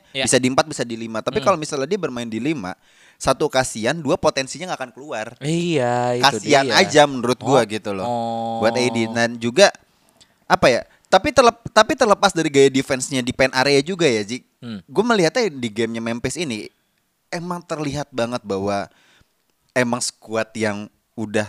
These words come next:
Speaker 2: tua-tua
Speaker 1: Hmm.
Speaker 2: menghadapi yang muda
Speaker 1: <laughs>
Speaker 2: itu sangat terlihat, terbukti kalau nggak
Speaker 1: Iya.
Speaker 2: salah di beberapa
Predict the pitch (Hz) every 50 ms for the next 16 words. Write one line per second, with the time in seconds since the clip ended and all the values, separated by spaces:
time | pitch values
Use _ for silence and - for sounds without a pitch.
0 | - _ - 110 104 101 - - 104 92 90 87 90 110 - _ _ _ _ -
1 | 120 113 113 117 113 107 113 104 104 104 104 - - 127 120 113 107 110 110 104
2 | 101 101 98 92 101 120 151 - _ - 160 147 - 220 151 147 123 123 - -
3 | 123 131 117 - - 117 117 120 110 - - 165 151 175 135 120 - - 113 -
4 | - 143 160 160 139 131 113 113 110 107 110 107 101 101 - - 107 101 104 104
5 | 104 -